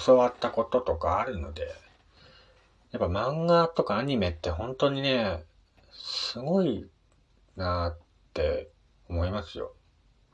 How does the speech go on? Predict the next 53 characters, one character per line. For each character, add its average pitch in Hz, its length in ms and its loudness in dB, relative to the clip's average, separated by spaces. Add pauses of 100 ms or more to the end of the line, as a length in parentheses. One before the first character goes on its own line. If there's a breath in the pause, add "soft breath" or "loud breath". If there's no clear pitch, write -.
(880 loud breath)
昔 170 320 8
は 196 140 8
ね、 190 140 6
な 165 100 2
ん 147 60 -4
か 127 140 6
親 131 280 6
と 120 140 -2
か 101 180 -2
に 85 120 0
ね、 101 140 0
漫 95 220 -2
画 90 100 -2
読 95 160 0
ん 98 60 -4
じ 85 80 -2
ゃ 80 40 2
い 78 60 -2
け 82 140 -4
な 82 160 0
い 85 80 -4
と 80 100 -6
か、 73 320 -2 (360)
ア 90 100 -4
ニ 87 140 -2
メ 73 100 -2
見 85 140 -4
ち - 100 -4
ゃ 76 80 2
い 73 80 -6
け 80 120 -6
な 78 180 -2
い 87 120 -6
と 71 160 -8
か、 - 200 -8 (520 loud breath)
強 98 200 2
く 80 140 -4
言 76 80 0
わ 82 120 4
れ 87 100 0
て 107 460 2
た 80 140 -2
世 117 160 4
代 92 180 2
な 73 100 -2
ん 73 60 -6
で 71 100 -6
す。 165 240 -8 (160)
僕 80 400 -2
は 78 180 -2
結 80 220 -8
構 73 180 -8
ね。 82 200 -8